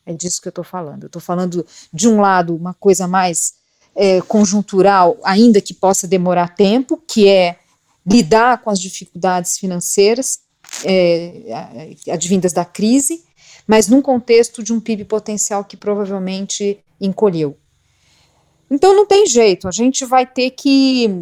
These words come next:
independentemente da, de alguns pontos positivos nessa reação de curto prazo, nós temos uma, uma recuperação que tende a ser muito lenta.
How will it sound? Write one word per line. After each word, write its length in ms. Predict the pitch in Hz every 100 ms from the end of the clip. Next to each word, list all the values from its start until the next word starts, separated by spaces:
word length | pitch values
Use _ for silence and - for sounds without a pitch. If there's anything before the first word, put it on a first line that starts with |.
| 151 165 _
independentemente 1200 | 180 202 202 254 269 247 240 - 208 240 254 214
da, 380 | 196 190 185 175
de 200 | 170 165
alguns 400 | 180 175 240 247
pontos 300 | - 202 -
positivos 600 | - 202 175 - 269 240
nessa 240 | 202 190 180
reação 400 | 185 180 - 185
de 80 |
curto 340 | 185 190 - -
prazo, 560 | 202 254 277 196 185 - _ _ _ _ _ _ _ _ _ - - _ _ _ _ _ -
nós 260 | 214 220
temos 440 | - 233 226 233 233
uma, 580 | 240 233 226 226 220 -
uma 160 | 214
recuperação 580 | 214 214 226 214 - 214
que 220 | 214 233 _ _ _ _
tende 280 | 208 208 202
a 40 |
ser 160 | - 196
muito 280 | 202 -
lenta. 340 | 165 156 151